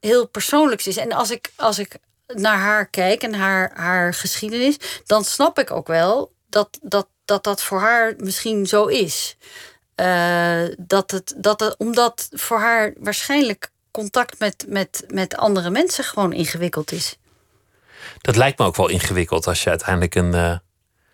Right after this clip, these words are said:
Speaker 2: een prinses bent. Er, er wordt toch, wordt toch op, altijd anders naar je gekeken. Je zult toch heel moeilijk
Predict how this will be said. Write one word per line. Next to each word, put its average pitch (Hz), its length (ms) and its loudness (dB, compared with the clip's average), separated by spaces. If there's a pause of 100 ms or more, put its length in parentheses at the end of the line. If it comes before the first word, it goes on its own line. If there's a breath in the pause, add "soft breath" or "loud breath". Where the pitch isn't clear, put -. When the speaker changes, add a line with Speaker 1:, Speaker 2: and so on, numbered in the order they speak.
(580)
Speaker 2:
een - 120 0
prinses 113 500 4
bent. 76 480 -2 (400)
Er, 95 220 0
er 92 60 -2
wordt 90 320 -2
toch, 98 280 2
wordt 98 180 -2
toch - 160 2
op, 110 180 -2
altijd 113 440 2
anders 120 180 2
naar 113 140 4
je 110 80 4
gekeken. 113 420 0
Je 98 60 0
zult 110 180 0
toch 113 180 2
heel 110 220 4
moeilijk 104 580 2